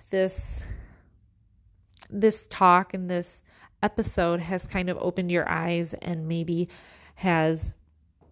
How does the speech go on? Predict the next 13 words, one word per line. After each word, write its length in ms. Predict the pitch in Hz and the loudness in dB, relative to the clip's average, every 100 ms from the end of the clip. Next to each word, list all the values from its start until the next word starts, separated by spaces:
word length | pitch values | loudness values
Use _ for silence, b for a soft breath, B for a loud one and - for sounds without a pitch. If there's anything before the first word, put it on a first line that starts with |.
| _ _ _ _ _ _ _ _ _ _ _ _ _ - - _ _ _ - | _ _ _ _ _ _ _ _ _ _ _ _ _ -16 -16 _ _ _ 6
if 220 | 208 - | 6 6
you're 520 | 190 185 175 147 156 - _ - 185 | 0 4 4 2 -2 -12 _ -10 -2
dealing 320 | 202 254 285 | 2 2 2
with 140 | 302 | 2
a 80 | 330 | 2
mental 320 | 330 330 339 | 2 2 2
illness, 580 | - 330 339 349 349 - b b b - | 2 0 2 0 0 -6 b b b -8
maybe 560 | 196 185 185 175 - - | -4 -2 -2 -2 -4 -4
it's 320 | 156 170 - | -6 -6 -8
helped 360 | - 190 175 - | 0 0 0 -4
you 300 | 185 170 170 - _ _ _ - | 0 0 -2 -8 _ _ _ -4
think 260 | 196 185 190 | -4 -2 4
about 360 | 185 170 - | 6 6 4